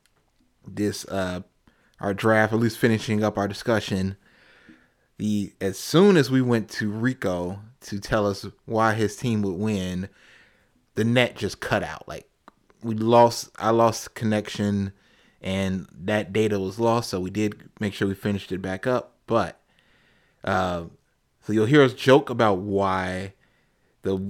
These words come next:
universe doesn't want Rico to lie about his team winning. We just wanna let you know where that came from. Enjoy the last few minutes of the episode. All right, Rico.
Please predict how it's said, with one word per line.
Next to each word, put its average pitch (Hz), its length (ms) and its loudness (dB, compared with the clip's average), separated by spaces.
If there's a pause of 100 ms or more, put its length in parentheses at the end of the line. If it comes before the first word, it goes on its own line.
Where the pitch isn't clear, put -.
universe 113 460 2
doesn't 107 420 2
want 101 220 0
Rico 104 440 0
to 92 180 -8
lie 104 260 0
about 101 220 -2
his 95 120 -4
team 107 240 -2
winning. 131 360 -2 (100)
We 98 80 -6
just 101 160 -6
wanna 98 140 -2
let 98 160 -6
you 95 60 -6
know 92 340 -4 (160)
where 98 240 -4
that 90 160 -8
came - 220 -14
from. - 340 -20 (560)
Enjoy 104 380 2
the 92 120 -2
last 98 320 -2
few 101 140 -6
minutes 90 260 -8
of - 100 -10
the 60 120 -12
episode. - 560 -16 (420)
All 104 100 -2
right, 101 180 -2 (120)
Rico. 151 480 0